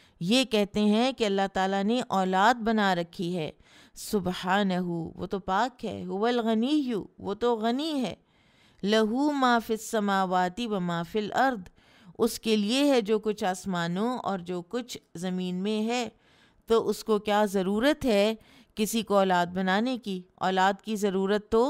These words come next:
हम जैसे लोगों को होती है जिन्होंने अपनी नस्ल को बाकी रखने के जतन करने होते हैं। व कौलिही वलम यकुल लहू शरीकुन फिल मुल्क, और नहीं है कोई शरीक उसका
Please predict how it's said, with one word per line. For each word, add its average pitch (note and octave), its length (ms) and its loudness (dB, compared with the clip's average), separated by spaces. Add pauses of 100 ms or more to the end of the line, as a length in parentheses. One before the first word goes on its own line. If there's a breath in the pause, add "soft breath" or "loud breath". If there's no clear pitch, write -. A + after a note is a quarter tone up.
(480 soft breath)
हम B3 200 2
जैसे A#3+ 300 2
लोगों G3+ 280 2
को G#3 140 0
होती F#3+ 360 -2
है G#3+ 160 2
जिन्होंने G3 420 0
अपनी G3+ 460 -2 (340 loud breath)
नस्ल G#3+ 420 2
को B3 140 2
बाकी G3 400 2
रखने G#3 360 0
के A3 180 2 (420 soft breath)
जतन G#3 420 2
करने G3 340 0
होते F3 300 -2
हैं। F3 240 -8
व B3+ 140 6 (100)
कौलिही A#3 720 -2 (540 soft breath)
वलम A3 580 2
यकुल C4+ 420 0
लहू A#3+ 400 0
शरीकुन A3 800 -2
फिल F#3 300 -4
मुल्क, F3 480 -4 (420)
और F#3 260 2
नहीं A3+ 460 0
है B3 160 2
कोई G3 280 -2
शरीक G#3 640 -6
उसका G3+ 480 -4